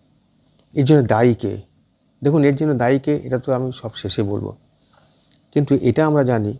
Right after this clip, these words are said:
যে এরকম দত্ত কাকুদের মতো মানুষ আমাদের চারপাশেই আছে। নমস্কার বন্ধুরা, আমি সুকমল, এনচ্যান্টেড এডুকেয়ারে আপনাদের স্বাগত। আসলে কি হয়েছে, একটা সুন্দর কথা আছে, ফাইন্যান্সিয়াল লিটারেসি।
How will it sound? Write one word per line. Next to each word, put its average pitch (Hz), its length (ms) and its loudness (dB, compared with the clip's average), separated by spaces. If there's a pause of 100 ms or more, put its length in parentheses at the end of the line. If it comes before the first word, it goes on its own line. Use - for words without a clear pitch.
(160)
যে 117 160 -8
এরকম 120 560 -2
দত্ত 113 360 -6
কাকুদের 131 340 2
মতো 120 180 -4
মানুষ 107 460 -6 (140)
আমাদের 104 300 -8
চারপাশেই 101 560 -8
আছে। 101 220 -14 (680)
নমস্কার 156 440 0
বন্ধুরা, 110 460 0 (300)
আমি 139 320 -6
সুকমল, 95 440 -6 (400)
এনচ্যান্টেড 139 600 -2
এডুকেয়ারে 123 640 -2
আপনাদের 117 460 -4
স্বাগত। 117 480 -4 (460)
আসলে 175 280 2
কি 185 140 2
হয়েছে, 147 420 2 (120)
একটা 127 180 -6
সুন্দর 147 380 -2
কথা 117 360 -4
আছে, 107 240 -10 (800)
ফাইন্যান্সিয়াল 151 640 2
লিটারেসি। 113 560 -2